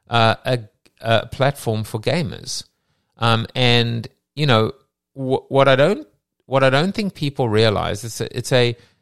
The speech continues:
it's a very simple uh, elegant point, which is that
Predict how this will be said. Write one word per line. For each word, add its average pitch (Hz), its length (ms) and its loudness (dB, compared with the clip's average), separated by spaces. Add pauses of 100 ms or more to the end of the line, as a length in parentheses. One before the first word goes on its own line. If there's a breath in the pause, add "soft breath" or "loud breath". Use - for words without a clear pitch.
(140 soft breath)
it's - 180 -2
a 127 80 4
very 143 400 2
simple 117 800 -2 (460 soft breath)
uh, 98 260 0 (200)
elegant 110 640 0 (100)
point, - 540 -10 (500 soft breath)
which 135 320 -2
is 139 220 0
that 123 320 2